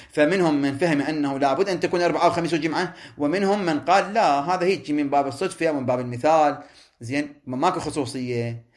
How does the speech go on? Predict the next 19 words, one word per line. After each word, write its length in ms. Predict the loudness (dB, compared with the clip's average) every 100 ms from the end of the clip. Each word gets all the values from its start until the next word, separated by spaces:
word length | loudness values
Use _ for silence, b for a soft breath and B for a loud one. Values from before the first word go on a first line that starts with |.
| B -4
فلهذا 260 | 2 4
السيد 340 | 4 2 2 2
لم 120 | 2
يجزم 300 | 0 0 -2
بأحد 240 | -2 -2
الأمرين، 360 | -4 -2 0 0
قال: 180 | -2 -4
أحوط 320 | 0 0 0
لزوماً 720 | -6 -6 -6 -6 -6 -6 -8 -8
أن 120 | -8
يكون 360 | -6 -4 0
ذلك 200 | 2 0
في 140 | 0 -4
الأربعاء 380 | -4 0 0 0
والخميس 340 | -4 -6 -4
والجمعة، 380 | -4 -4 -6 -4
لأن 300 | -2 -2 -2
الرواية 400 | -2 2 4 2
ظاهرة 540 | 2 2 6 4 2